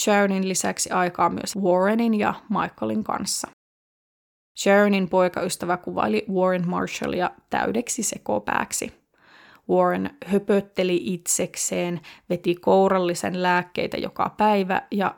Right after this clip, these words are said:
piti jatkuvasti ladattua haulikkoa sen heidän asunnon ulko-oven vieressä sisäpuolella. Warren suhtautui Sharonin äärimmäisen kontrolloivasti ja Sharon totteli Warrenia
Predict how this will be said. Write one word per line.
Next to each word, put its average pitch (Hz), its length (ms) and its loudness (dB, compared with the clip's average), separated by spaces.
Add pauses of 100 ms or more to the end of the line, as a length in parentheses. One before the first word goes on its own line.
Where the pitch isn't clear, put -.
piti 240 260 0
jatkuvasti 214 720 0
ladattua 214 580 2
haulikkoa 175 840 0 (120)
sen 185 280 -4 (120)
heidän 202 340 -4
asunnon 180 640 -2
ulko-oven 190 720 -2
vieressä 196 520 -4 (120)
sisäpuolella. 220 720 -6 (1200)
Warren 202 340 8
suhtautui 185 720 -2
Sharonin 185 680 -2
äärimmäisen 185 720 0
kontrolloivasti 185 1080 0 (120)
ja 190 100 -2
Sharon 208 480 -2
totteli 208 760 -4
Warrenia 190 560 0